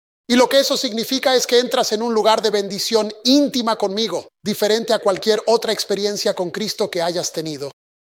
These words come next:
No es como el estudio bíblico, no es como venir a la iglesia, no es como escuchar al coro,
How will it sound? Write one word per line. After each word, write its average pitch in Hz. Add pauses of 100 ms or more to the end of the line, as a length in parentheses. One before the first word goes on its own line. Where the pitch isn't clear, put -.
(260)
No 294
es 311
como 269
el 240
estudio 254
bíblico, 262 (120)
no 220
es 254
como 269
venir 240
a 240
la 220
iglesia, 214 (320)
no 220
es 226
como 214
escuchar 202
al 180
coro, 294